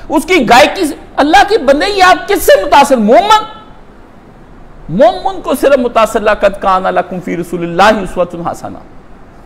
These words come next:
मोमन को सिर्फ अल्लाह की किताब मुतासर कर सकती है, अल्लाह का हुक्म या उसका नबी मुतासर कर।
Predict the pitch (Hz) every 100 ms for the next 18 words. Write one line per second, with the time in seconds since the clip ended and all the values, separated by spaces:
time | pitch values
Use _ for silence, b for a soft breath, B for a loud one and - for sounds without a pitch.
0 | - - - - 147 220 359 370 330 269
1 | 254 240 185 196 196 190 143 156 202 233
2 | 202 185 185 175 170 160 - 165 165 165
3 | 156 147 220 190 175 - 156 139 156 143
4 | 110 - - 113